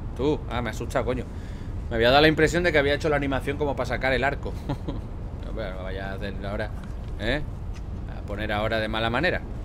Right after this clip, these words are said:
que nos estamos llevando muy bien. Bueno, chicos, a ver, deseadme suerte, que no me vuelva a pasar una mierda otra vez así como antes, tío, porque la verdad no sé por dónde salir. Ah, ni idea.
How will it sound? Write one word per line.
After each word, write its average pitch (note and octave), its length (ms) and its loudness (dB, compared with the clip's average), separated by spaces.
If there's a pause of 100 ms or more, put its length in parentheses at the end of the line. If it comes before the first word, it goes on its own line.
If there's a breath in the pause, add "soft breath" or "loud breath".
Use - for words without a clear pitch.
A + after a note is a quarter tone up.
(480)
que - 40 -6
nos G2+ 160 -4
estamos A2+ 320 0
llevando A2+ 360 0
muy A#2 120 0
bien. C#3+ 220 2 (2000)
Bueno, C3+ 140 -2
chicos, D#3+ 280 4
a C3+ 80 8
ver, D#3+ 200 10
deseadme C3+ 360 4
suerte, D#3 380 6
que D3 100 6
no C3+ 120 4
me C#3+ 60 4
vuelva C#3+ 200 6
a C3 60 6
pasar C3 260 2
una C3 160 2
mierda C3 340 2
otra B2 200 2
vez B2+ 120 2
así C#3 260 -2
como C3 220 2
antes, E3+ 280 0
tío, D#3+ 160 0
porque A#2+ 200 -2
la A2 100 0
verdad G#2+ 200 0
no C#3+ 100 0
sé C#3 120 -2
por C3 100 0
dónde A#2 160 -2
salir. D#3+ 320 2 (1900 loud breath)
Ah, G#2+ 520 -4 (680)
ni G#2 80 -6
idea. C#3 220 4